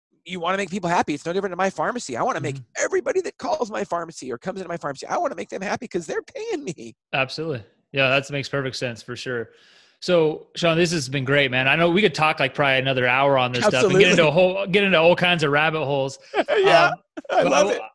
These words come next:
Speaker 2: I wanna, I wanna ask this last thing of you. What do you feel is reaching your fullest potential? Like, what does reaching your fullest potential mean to you?
Speaker 1: Well, reaching my fullest potential is just continue, continue to, to,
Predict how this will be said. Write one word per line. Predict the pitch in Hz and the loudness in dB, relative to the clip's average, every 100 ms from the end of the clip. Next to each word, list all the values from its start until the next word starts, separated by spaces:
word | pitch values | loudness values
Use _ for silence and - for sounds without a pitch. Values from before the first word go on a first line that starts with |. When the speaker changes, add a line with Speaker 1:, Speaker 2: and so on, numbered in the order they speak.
| - | -4
Speaker 2:
I | 180 | -2
wanna, | 190 208 190 185 | 0 0 -2 -4
I | 180 | -4
wanna | 190 175 | -2 -2
ask | 165 156 | -2 -4
this | 147 151 | -10 -6
last | 147 135 | -6 -4
thing | 147 143 | -8 -8
of | 131 | -6
you. | 139 139 - _ - - | -6 -6 -10 _ -20 -14
What | 151 170 220 185 | -8 -4 -6 -6
do | 151 | -8
you | 165 165 | -6 -6
feel | - 131 123 123 123 _ _ _ _ - | -6 -4 -2 -4 -8 _ _ _ _ -2
is | 143 135 131 127 - - _ _ _ _ _ _ _ _ | 0 0 -2 -6 -10 -14 _ _ _ _ _ _ _ _
reaching | 143 156 151 156 143 | -4 -4 -4 -6 -6
your | 123 | -8
fullest | - 135 127 - | -8 -6 -6 -6
potential? | 123 - 117 120 | -12 -12 -12 -8
Like, | 123 151 | -6 -4
what | |
does | 160 131 | -4 -2
reaching | 143 143 | -6 -6
your | 131 | -10
fullest | 127 120 | -8 -10
potential | 117 123 113 117 | -10 -14 -14 -14
mean | 117 113 | -16 -14
to | 113 | -14
you? | 110 - _ _ _ _ _ _ - - _ - | -14 -20 _ _ _ _ _ _ -20 -20 _ 0
Speaker 1:
Well, | 131 131 - | 2 2 0
reaching | 139 147 180 | -8 -8 -8
my | 139 131 | -6 -6
fullest | 131 117 | -6 -8
potential | 120 - 107 101 98 | -12 -12 -10 -10 -10
is | 98 - | -12 -12
just | 131 - | -14 -8
continue, | 143 147 151 170 185 170 156 120 - _ | -4 -2 -4 -8 -10 -10 -10 -12 -16 _
continue | 151 131 135 147 | -16 -12 -10 -10
to, | 151 123 104 - _ | -6 -6 -6 -10 _
to, | 110 | -12